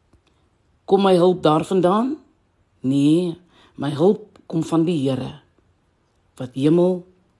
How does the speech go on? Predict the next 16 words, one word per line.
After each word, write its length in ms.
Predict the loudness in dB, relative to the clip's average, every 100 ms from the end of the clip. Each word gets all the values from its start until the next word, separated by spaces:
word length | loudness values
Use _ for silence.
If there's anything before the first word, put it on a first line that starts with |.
| _
en 200 | -6 -4
aarde 360 | -8 -10 -10 -12
gemaak 480 | -10 -10 -10 -18
het." 380 | -20 -20 _ -20 _ _ _ _ _ _ _ _ _ _ _ _ _ _ _ _ _ _ -20 -20 _ _ _ _ _ _
Mag 260 | 0 2 2
jy 480 | 2 4 2 -2 -14 _ _ _ _ _ _ _ _ _
jou 220 | -2 -2 -2
oë 480 | 2 4 4 2 0
nie 160 | -2 -4
vestig 500 | -4 -4 -4 -6 -6
op 180 | -6
jou 120 | -4 -4
probleme 540 | -4 -4 0 2 2
nie, 120 | 0
maar 340 | -2 -2 -4 2
doelbewus 1120 | 6 6 6 6 2 4 2 2 -8 -12